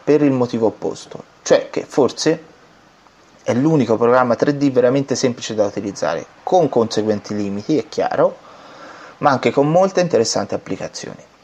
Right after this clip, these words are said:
Da notare anche la grande mole di modelli tre D gratuiti messi a disposizione, che si trovano nella comunità all'interno di una piattaforma chiamata tre D Warehouse e che sono utilizzabili liberamente. In ultima analisi, quindi concludendo, la dimensione tre D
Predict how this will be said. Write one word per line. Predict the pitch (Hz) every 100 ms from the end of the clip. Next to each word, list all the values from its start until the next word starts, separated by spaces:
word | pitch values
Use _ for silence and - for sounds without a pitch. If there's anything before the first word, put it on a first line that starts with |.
| _ _ _ _
Da | - 104
notare | 101 120 139 139
anche | 147 139
la | 113
grande | 110 135 131 117
mole | 117 120 107
di |
modelli | 110 107 107 107
tre | 104
D | 110 113
gratuiti | 107 104 123 110
messi | 101 107 -
a |
disposizione, | 104 107 160 190 - - 98 - - -
che | -
si | 107 113
trovano | 127 110 107
nella | 107
comunità | 117 123 151 160 101 90 -
all'interno | - 107 113 120 113
di |
una | 104
piattaforma | 104 107 135 - 110 101
chiamata | 101 101 101
tre | - 120 123 117
D | 113 113 - - - - - - -
Warehouse | 117 113 98 90 104 - - - _ _ _ - -
e |
che | 160
sono | 135 123 110
utilizzabili | 104 107 101 98 101 95
liberamente. | 92 90 - 73 - - - _ _ _ _ _ - - - - - - 135
In |
ultima | 160 156 139
analisi, | 127 127 107 110
quindi | 110 107
concludendo, | 123 139 196 156 92 98 85
la | - 123
dimensione | 135 131 131 143 127
tre | 123
D | 127 -